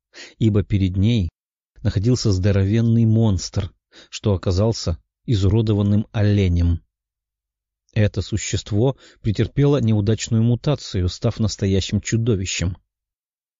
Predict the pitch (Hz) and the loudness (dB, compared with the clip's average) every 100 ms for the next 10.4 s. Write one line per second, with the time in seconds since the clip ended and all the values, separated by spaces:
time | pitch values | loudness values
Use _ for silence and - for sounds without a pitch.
0 | _ _ _ _ - 117 107 104 110 - | _ _ _ _ -2 0 2 2 0 -2
1 | 139 - 104 95 98 92 - 92 127 120 | -4 -2 -4 -2 -2 -2 -4 -2 -2 -2
2 | 127 _ _ - _ 123 156 151 - 139 | -6 _ _ -20 _ 0 2 0 0 -2
3 | 135 131 156 - 127 110 - 110 92 110 | 0 0 -2 -2 -2 -2 -2 -4 -4 -2
4 | 101 98 92 104 151 - - _ _ _ | 0 2 2 0 -2 -8 -20 _ _ _
5 | _ _ - 131 147 - - 120 113 107 | _ _ -2 0 0 -2 -2 0 0 0
6 | 98 101 110 127 143 131 127 - 117 98 | 0 2 2 2 0 0 -2 -4 -8 -4
7 | 98 101 - 101 90 - _ _ _ - | 0 -2 0 -2 -2 -6 _ _ _ -20
8 | - - 101 92 - 139 - 104 98 95 | -12 -2 0 0 0 -2 0 0 2 2
9 | 139 - _ _ _ - 117 107 113 113 | 0 -2 _ _ _ -4 0 2 2 2
10 | 139 139 107 90 | 2 2 0 -4